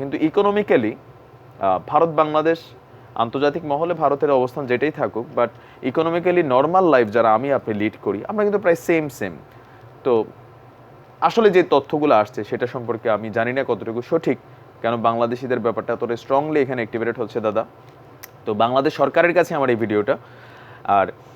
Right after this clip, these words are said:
তো কর্ণাটকের মধ্যে আপনার এই কর্ণাটকের রাজধানী কিন্তু অনেকে জানেন, বেঙ্গালুরু শব্দটার সাথে পরিচিত আছেন, কর্ণাটকের সাথে হয়তো পরিচিত নাই। তো যদিও কর্ণাটকের আপনার রাষ্ট্রভাষা কিন্তু হিন্দি চলে না, সেখানে হচ্ছে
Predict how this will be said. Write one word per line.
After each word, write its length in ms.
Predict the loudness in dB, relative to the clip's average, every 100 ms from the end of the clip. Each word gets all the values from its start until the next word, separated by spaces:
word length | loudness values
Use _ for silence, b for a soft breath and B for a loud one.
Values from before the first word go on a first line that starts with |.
| B
তো 60 | -6 2
কর্ণাটকের 520 | 2 4 2 2 0 -4
মধ্যে 200 | -4 -2 0
আপনার 320 | 0 -2 -2 -4 -6 -4
এই 100 | -2 -2 -6 -10 -4
কর্ণাটকের 320 | 0 2 4 4
রাজধানী 240 | 4 2 -2
কিন্তু 140 | -2 -2
অনেকে 160 | 0 0
জানেন, 160 | 0 -2 -4
বেঙ্গালুরু 400 | 2 2 2 2
শব্দটার 320 | -2 0 -2
সাথে 140 | -2 -2
পরিচিত 280 | -2 -4 -2 -2
আছেন, 180 | -2 -6 -6
কর্ণাটকের 400 | -4 -4 -4 -4
সাথে 140 | -4 -2
হয়তো 160 | -2 -2
পরিচিত 260 | -4 -4 -6 -6
নাই। 100 | -6 -10 B B B B -6
তো 60 | -4 -2
যদিও 200 | 0 0 2
কর্ণাটকের 400 | 0 0 -2 0 0
আপনার 200 | 0 0
রাষ্ট্রভাষা 500 | 0 -2 -4 -4 -4 -6
কিন্তু 180 | -8 -10 -8
হিন্দি 240 | -4 -4 0
চলে 160 | 0 0
না, 60 | -6 -10
সেখানে 220 | -10 -8 -8
হচ্ছে 140 | -8